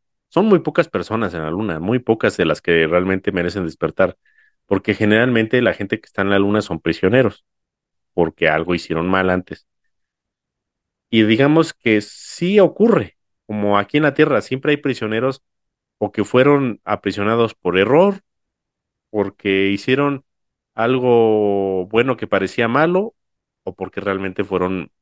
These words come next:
malos, por así decirlo, ¿no? Ya sabemos que la maldad nada más es una perspectiva. Pero no hicieron tanto mal, o sea, no, fueron leve. A esas personas a lo mejor le echaron acá ganas en sus vidas pasadas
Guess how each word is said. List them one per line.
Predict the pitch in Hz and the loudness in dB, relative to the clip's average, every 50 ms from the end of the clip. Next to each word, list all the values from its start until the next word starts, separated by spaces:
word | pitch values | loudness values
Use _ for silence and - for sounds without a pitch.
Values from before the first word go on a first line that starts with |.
| _ _ _ | _ _ _
malos, | 92 90 90 98 107 101 98 - | -4 0 0 2 2 0 0 -2
por | - - 90 82 | -6 -4 -4 -4
así | 78 - 98 90 | -2 0 0 0
decirlo, | 87 85 - 95 87 78 76 73 | 0 0 -2 -4 -6 -6 -8 -10
¿no? | 80 95 117 123 | -10 -8 -2 0
Ya | 110 101 | 0 2
sabemos | 110 107 104 - | 2 0 0 -2
que | - 98 | -4 -4
la | 85 80 | -2 -2
maldad | 82 85 82 85 92 92 90 | -2 -4 -2 0 0 0 0
nada | 92 90 87 | 0 -4 -4
más | 90 90 87 85 | -4 -4 -6 -6
es | 95 87 - | -8 -8 -6
una | 95 90 87 | -6 -4 -4
perspectiva. | - - - - - - _ - - - _ _ _ _ _ _ _ _ _ _ _ _ _ _ _ _ _ _ _ _ _ _ _ _ _ _ _ _ _ _ - | -4 -6 -6 -8 -14 -20 _ -18 -18 -18 _ _ _ _ _ _ _ _ _ _ _ _ _ _ _ _ _ _ _ _ _ _ _ _ _ _ _ _ _ _ 0
Pero | 120 110 117 113 - - _ | 2 4 4 4 2 0 _
no | - 135 123 131 143 | -2 2 4 6 6
hicieron | 143 135 - 143 135 131 127 | 4 4 2 2 2 2 2
tanto | - 131 131 131 - 120 | 0 -2 -2 -2 -4 -4
mal, | 107 117 127 127 107 | -2 0 0 0 -2
o | 98 | -4
sea, | - 104 101 101 | -6 -8 -8 -6
no, | 104 110 113 110 92 92 - | -6 -8 -8 -8 -10 -14 -8
fueron | _ 127 127 127 127 123 120 | _ -2 -2 0 0 2 2
leve. | 120 120 110 101 85 - _ _ _ _ _ _ _ _ _ _ _ _ _ _ _ | 2 2 2 -2 -6 -8 _ _ _ _ _ _ _ _ _ _ _ _ _ _ _
A | - | -2
esas | 117 120 - 165 170 | 0 0 0 0 2
personas | - 151 123 123 127 135 139 143 139 - - _ _ - - | 2 2 2 2 2 2 0 0 -2 -6 -12 _ _ -14 -6
a | - 98 | -4 -2
lo | 107 101 | -2 -2
mejor | 95 95 107 113 | -2 -2 0 0
le | 123 123 | 0 0
echaron | 117 - 123 123 127 120 | 0 -2 -2 -2 0 -2
acá | 110 98 - - 107 110 110 | -4 -2 0 0 0 0 0
ganas | 113 113 113 113 117 117 107 | 0 -2 -2 -2 -2 -4 -4
en | 101 90 | -6 -10
sus | - - 90 | -12 -10 -8
vidas | 98 98 107 107 - | -4 -2 -2 -2 -2
pasadas | - 120 107 - 110 107 113 127 131 - - | -2 -2 0 0 0 0 -2 -2 -4 -6 -12